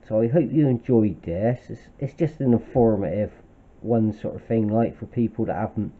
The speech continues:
actually built these kits, just to show you that it is actually very, very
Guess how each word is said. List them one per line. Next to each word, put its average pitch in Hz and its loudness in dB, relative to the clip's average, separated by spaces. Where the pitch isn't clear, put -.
actually 110 -6
built 110 0
these 95 -10
kits, 104 -4
just 120 -4
to 120 -10
show 127 2
you 120 4
that 120 2
it 127 2
is 120 0
actually 127 -2
very, 110 2
very 104 0